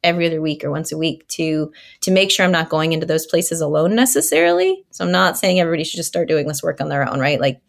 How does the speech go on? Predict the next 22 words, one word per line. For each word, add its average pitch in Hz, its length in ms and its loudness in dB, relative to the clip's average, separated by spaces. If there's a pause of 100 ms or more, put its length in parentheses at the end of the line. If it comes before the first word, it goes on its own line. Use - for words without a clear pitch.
(120)
go 147 220 2
with 151 180 -2
a 151 60 2
qualified 160 540 0
person 160 320 -4
to 139 40 -4
hold 160 200 -6
your 156 80 -4
hand 143 220 0
during - 180 -4
it. - 100 -8 (160)
But 202 320 2 (680)
that, 170 240 2
that 202 300 0
to 202 120 0
me 175 380 2
is, 151 680 -2 (460)
is, 156 280 0
like, 135 240 -2 (480)
true 190 360 0
warrior 160 340 0
spirit. - 560 -4